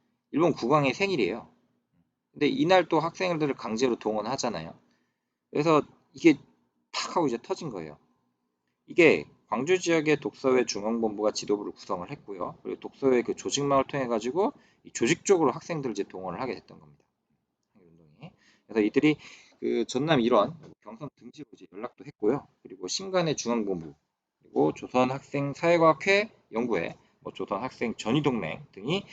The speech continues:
이 징산조사단 이제 파-, 파견하게 되면서 규모가 되게 좀 커졌던 겁니다. 그래서 이게 일제 탄압으로 대화가 무산되면서 이게 광주 학생 운동이 전국적으로, 어,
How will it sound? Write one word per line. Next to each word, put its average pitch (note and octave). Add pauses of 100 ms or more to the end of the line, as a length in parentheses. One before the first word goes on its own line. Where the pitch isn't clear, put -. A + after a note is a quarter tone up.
(200)
이 -
징산조사단 A#2+
이제 E2+
파-, D3+
파견하게 D3
되면서 F2 (480)
규모가 G#2+
되게 E2+
좀 D#2+
커졌던 F#2
겁니다. D#2 (580)
그래서 C#3+
이게 C3 (460)
일제 D3
탄압으로 F#3+
대화가 C3
무산되면서 G#2 (460)
이게 A2
광주 C3
학생 D3
운동이 A#2
전국적으로, A2+
어, E2